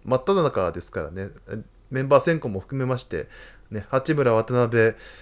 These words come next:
とかはね、海外組に負けないね、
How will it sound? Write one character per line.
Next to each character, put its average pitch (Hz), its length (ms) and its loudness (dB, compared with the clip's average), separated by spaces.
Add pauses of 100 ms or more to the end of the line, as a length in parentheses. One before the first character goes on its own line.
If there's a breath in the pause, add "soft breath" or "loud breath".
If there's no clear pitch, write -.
(500 loud breath)
と - 80 -6
か 127 80 0
は 95 80 0
ね、 104 100 -4
海 127 180 4
外 123 180 6
組 123 1120 0 (680)
に 113 100 -8
負 123 160 -2
け 160 120 -2
な 160 120 4
い 160 80 0
ね、 165 240 0